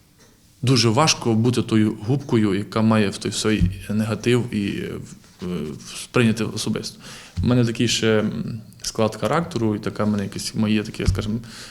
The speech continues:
єство, що я все сприймаю через себе, через серце. Це,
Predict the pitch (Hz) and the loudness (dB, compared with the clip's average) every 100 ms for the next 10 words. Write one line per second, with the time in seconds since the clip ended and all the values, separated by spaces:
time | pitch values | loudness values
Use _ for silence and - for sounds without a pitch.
0 | - 107 98 139 147 147 - 107 104 110 | -12 -8 -6 -2 -2 -2 0 0 2 2
1 | 113 - 117 113 113 113 110 - 101 - | 2 0 0 0 2 2 0 -2 0 0
2 | - - - _ _ - 85 - - - | -2 -12 -18 _ _ -8 -2 -2 -2 -4
3 | - - - - - - - - - 127 | -12 -14 -20 -20 -20 -20 -18 -2 6 8
4 | 139 135 131 | 10 8 4